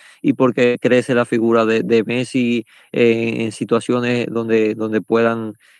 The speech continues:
eh, correr un poco más, donde pueda encontrar paso, espacios para, para filtrar balones y para encontrar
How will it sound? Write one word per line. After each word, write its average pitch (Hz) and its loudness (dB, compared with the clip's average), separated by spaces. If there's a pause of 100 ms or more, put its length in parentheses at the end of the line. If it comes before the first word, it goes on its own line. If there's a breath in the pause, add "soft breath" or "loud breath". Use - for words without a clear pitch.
eh, 117 2
correr 117 0
un 113 -4
poco 110 -2
más, 120 0
donde 123 -2
pueda 113 2
encontrar 113 -2
paso, 117 -2
espacios 117 -2
para, 107 0
para 107 -2
filtrar 110 -4
balones 131 0
y 131 -4
para 113 0
encontrar 110 -2